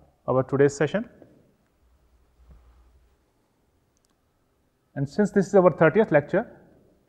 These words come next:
so we have already covered maximum topics related to this subject, and I'm sure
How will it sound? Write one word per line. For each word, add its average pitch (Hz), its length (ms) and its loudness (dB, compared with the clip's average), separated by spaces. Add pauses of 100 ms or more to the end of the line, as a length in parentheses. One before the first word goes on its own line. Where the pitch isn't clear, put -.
(1080)
so 165 140 2
we 165 120 4
have 160 180 8
already 160 300 2
covered 151 340 0 (400)
maximum 156 480 2
topics 147 340 2 (1300)
related 139 360 2
to 127 120 -10
this - 160 -14
subject, - 360 -8 (540)
and 139 100 2
I'm 156 220 2
sure 220 160 6